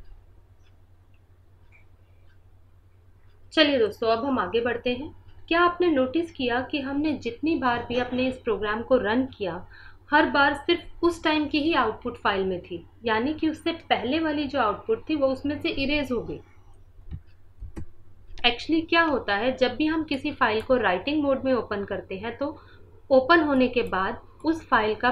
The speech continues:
पुराना सारा data erase हो जाता है। मान लीजिए आपने एक file को open किया और उसमें कुछ data write किया,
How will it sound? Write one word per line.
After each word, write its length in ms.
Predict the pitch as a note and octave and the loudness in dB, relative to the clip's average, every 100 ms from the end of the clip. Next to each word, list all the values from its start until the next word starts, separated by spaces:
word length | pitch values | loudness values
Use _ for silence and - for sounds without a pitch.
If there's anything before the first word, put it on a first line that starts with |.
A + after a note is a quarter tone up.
| B3 | 0
पुराना 380 | A#3+ G#3+ G#3 D4 | 0 2 2 0
सारा 280 | C#4+ A#3 A3 | 0 0 0
data 380 | G3 F3+ B3+ - | -2 -2 -2 -2
erase 300 | C4+ C#4 D4 B3+ | 2 4 4 2
हो 80 | |
जाता 340 | A3 F3+ E3 D#3+ | 0 -2 -6 -8
है। 220 | E3 C#3+ - - A3 | -10 -14 -18 -14 -4
मान 340 | G#3 G3+ G3 | 2 2 2
लीजिए 260 | G#3 G#3 B3+ | -2 0 2
आपने 320 | A#3+ A3+ A#3+ | 2 -2 -4
एक 120 | A#3+ A#3+ | -4 -2
file 200 | A3 A3 | -2 -2
को 160 | - A#3 | 0 0
open 280 | A3+ C#4 C#4+ | 0 -2 -2
किया 240 | G3+ F#3 | -4 -2
और 120 | G#3 | -2
उसमें 240 | A3 G#3 A#3+ | -2 -4 -6
कुछ 240 | A#3+ A3 | -6 -6
data 280 | - F#3+ A#3+ | -4 -2 0
write 300 | A#3+ G#3+ G#3+ | 0 0 -2
किया, 300 | - F3+ D3+ | -6 -8 -8